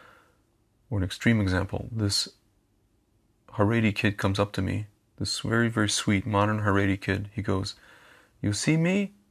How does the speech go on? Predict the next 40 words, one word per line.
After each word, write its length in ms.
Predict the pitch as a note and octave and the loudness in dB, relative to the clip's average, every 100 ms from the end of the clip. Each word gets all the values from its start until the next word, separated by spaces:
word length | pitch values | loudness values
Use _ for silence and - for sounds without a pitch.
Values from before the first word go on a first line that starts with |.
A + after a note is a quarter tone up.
| _ | _
He 80 | G#2 | -4
had 60 | |
a 60 | G2+ | 0
Hax 300 | G#2+ G#2 - | 2 2 0
accent. 400 | A2+ G#2+ - G#2+ - - - - - | -6 -4 -6 -8 -10 -20 -20 -20 -4
You 100 | A2 | -4
see 200 | - D#3+ | 0 0
me? 280 | E3+ F#3+ F3 - - | 2 0 -4 -12 -8
I'm 140 | C#3+ | -6
Haredi. 540 | C#3 C#3+ D3 C3 A2 G2+ - - - | -4 0 2 2 0 -6 -12 -20 -12
The 100 | - | -4
government 400 | G#2+ C#3 E3 D3+ | -2 0 0 -2
hates 280 | - D#3 D#3+ | 0 -2 0
me, 140 | B2 G#2+ | -2 -4
but 200 | - A#2 | -4 -4
whatever 320 | A2+ C#3+ D#3 | 0 2 2
the 100 | C3+ | 0
government 380 | C#3 D3 C#3 B2+ | 0 0 0 2
says, 280 | E3 E3+ | 2 2
I 100 | C#3 | 2
do. 300 | C3 B2+ G#2+ G2+ _ _ _ _ _ _ _ _ _ | 2 2 2 -6 _ _ _ _ _ _ _ _ _
My 100 | A2 | -6
friends, 420 | G#2 A2+ B2 B2+ - | -2 0 0 -4 -6
I 60 | A2 | -4
mean, 200 | G2+ - | -2 -2
this 180 | G#2+ | -2
is 120 | A#2+ G#2+ | -2 0
like, 360 | G#2 - - - _ _ _ _ _ _ _ _ _ _ _ _ | 0 0 -8 -16 _ _ _ _ _ _ _ _ _ _ _ _
you 100 | G#2+ | -8
start 280 | G2+ A2+ A2+ | -4 -2 -2
to 80 | G2+ | 0
realize 460 | G#2 A2+ G#2 G2 | 2 2 2 0
that, 280 | G#2 - - | -2 -6 -6
like, 240 | G#2+ G#2+ - | -8 -8 -8
the 80 | |
people 480 | A2 G#2 G2+ A#2+ A2+ - | -4 0 0 0 -2 -2
are 100 | G2+ | -4
just 480 | F#2 G2+ G#2+ - - _ _ _ _ _ _ _ _ _ _ | 0 -2 -2 -6 -12 _ _ _ _ _ _ _ _ _ _
conditioned 720 | - G2+ G2 A2 - G#2 G2+ - | -4 -4 0 -2 -2 -4 -4 -6
to 380 | - G2 G2 | -2 -2 -2